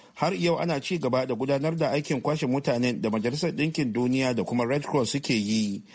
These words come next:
Kana ya ƙi yin wani ƙarin bayani har sai an kammala aikin. Sojojin Rasha sun kwace ikon sauran bangaren birnin Mariupol, yayin da ɗaruruwan fararen hula da sojojin Ukraine da aka kiyasta sun kai dubu biyu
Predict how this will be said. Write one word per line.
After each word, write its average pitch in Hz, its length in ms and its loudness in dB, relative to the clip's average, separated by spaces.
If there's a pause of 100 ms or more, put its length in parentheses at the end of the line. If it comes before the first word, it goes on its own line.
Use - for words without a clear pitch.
(160)
Kana 117 240 2
ya 113 140 2
ƙi 120 200 -2
yin 123 100 0
wani 113 180 0
ƙarin 127 300 0
bayani 120 520 0
har 113 180 0
sai 113 160 0
an 113 160 0
kammala 127 400 2
aikin. 101 540 -2 (760)
Sojojin 107 480 2
Rasha 113 340 2
sun 113 180 -2
kwace 120 300 -2
ikon 117 340 0
sauran 113 360 0
bangaren 123 480 0
birnin 113 260 0
Mariupol, 110 680 0 (360)
yayin 107 300 2
da 117 160 2
ɗaruruwan 123 540 0
fararen 131 420 0
hula 107 380 0
da 107 100 -4
sojojin 123 560 0
Ukraine 123 320 0
da 110 80 2
aka 123 160 0
kiyasta 113 500 0
sun 117 200 -2
kai 120 140 2
dubu 117 240 0
biyu 117 360 -2